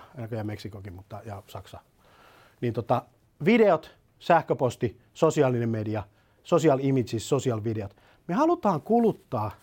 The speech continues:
tätä meidän sisältöä tässä kanavassa visuaalisesti. Miksi mulla on kuvaaja mukana? Mulla on kuvaaja mukana sen takia, että me kuvataan tää juttu,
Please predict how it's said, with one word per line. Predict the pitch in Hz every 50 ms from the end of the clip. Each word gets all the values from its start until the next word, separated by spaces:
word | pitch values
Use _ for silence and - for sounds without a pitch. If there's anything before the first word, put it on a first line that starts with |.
| _ _
tätä | - 143 139 - 135 120 113 -
meidän | - 143 139 131 127 120
sisältöä | - - 165 147 - - 113 104 101 - - 101 95 92 _ _ _ _ - - _ -
tässä | 214 220 - - - 139
kanavassa | - 139 131 127 117 110 101 95 90 - - - 98 - _ _ _ _ _ _ _ _ _ _ _ _ _ _ _ _ _ _ _ _ -
visuaalisesti. | 120 107 - - 95 87 - - - - - - - _ _ _ _ _ _ _ _ _ _ _ _ _ _ _ _ _ _ _ _ _ _ _ _ _ _ _ _ _ _ _ _ _ _ _ _ _ _ _ _ _ _ _ -
Miksi | 156 185 175 -
mulla | 196 170
on | 147
kuvaaja | - 147 123 120 101 95 92
mukana? | 87 85 - - - -
Mulla | _ _ _ _ _ _ _ _ _ _ _ _ _ _ _ _ _ _ _ _ _ _ _ _ _ _ _ - 127 123
on |
kuvaaja | - 202 214 196 151 135
mukana | 143 139 - 127 120 113
sen | - 135 120 110
takia, | - 117 - - 139 139 - _ _ _ _ _ _ _ _ _ _ _ _ _ _ _ _ _ _ _ _ _ _ _ _ _ _ _ _ _ _ _ _ _
että | _ - 113 113
me | 113
kuvataan | - 160 185 226 214 - 151 131 117
tää | - 113
juttu, | 110 117 139 135 - - - -